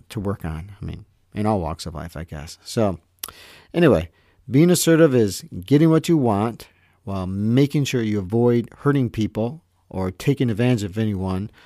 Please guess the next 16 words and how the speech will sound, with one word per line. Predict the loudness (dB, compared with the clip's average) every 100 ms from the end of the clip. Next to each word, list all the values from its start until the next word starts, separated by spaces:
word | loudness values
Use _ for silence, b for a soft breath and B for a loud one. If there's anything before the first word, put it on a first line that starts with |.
| b b -4
along | 0 2
the | 4
way. | 4 2 -4 _ _ _ -20 B B B B B -4
It, | -2 -2 0
um, | -2 -2 -6 -8
you | -4
know, | -4
it | -2
sets | 0 0
up | 0
a | 0
situation | 0 -2 2 2 2 0 -2
where, | 0 0 -2
you | -4
know, | -4 -4 -8
the | -8 -6 -4 -6